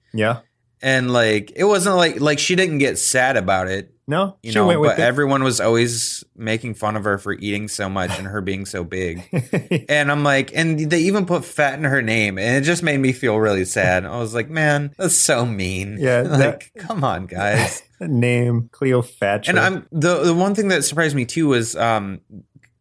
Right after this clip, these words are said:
Speaker 2: because she was voiced by Ricki Lake, who is, I mean, aside from her, um, talk show, she was known for, she used to be very large and lost a lot of weight.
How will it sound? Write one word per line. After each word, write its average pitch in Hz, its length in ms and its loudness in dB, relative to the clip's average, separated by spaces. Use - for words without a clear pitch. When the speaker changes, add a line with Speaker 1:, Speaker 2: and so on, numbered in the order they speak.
Speaker 2:
because 139 320 0
she 147 100 -2
was 127 140 2
voiced 120 300 0
by 131 60 2
Ricki 113 400 -2
Lake, 107 400 0
who 127 720 4
is, 120 220 -2
I 131 100 0
mean, 135 200 0
aside 143 300 0
from 143 200 -4
her, 117 400 0
um, 95 460 -2
talk 190 220 -2
show, 127 140 -2
she 135 120 -2
was 135 140 2
known 135 260 0
for, 110 480 0
she - 200 -6
used 139 220 0
to 147 60 -6
be 123 120 -2
very 110 320 0
large 104 420 0
and 110 280 -10
lost 98 540 0
a 107 120 -6
lot 104 720 0
of 98 160 -10
weight. 92 520 -6